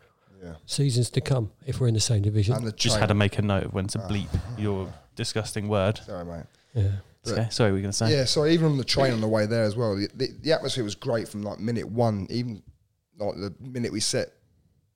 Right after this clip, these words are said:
Speaker 1: you know, foot onto the platforms and whatever else. Mate, the songs were going off on the train and,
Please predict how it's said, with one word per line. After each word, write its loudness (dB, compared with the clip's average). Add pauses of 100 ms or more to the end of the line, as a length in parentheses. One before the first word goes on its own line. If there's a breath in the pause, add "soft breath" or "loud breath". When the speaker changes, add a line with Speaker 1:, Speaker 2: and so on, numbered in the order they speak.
Speaker 1:
you -8
know, -4
foot -4
onto -6
the -10
platforms -4
and -8
whatever -4
else. -6 (1000)
Mate, -8
the -8
songs -2
were -6
going -4
off -4
on -8
the -12
train -4
and, -6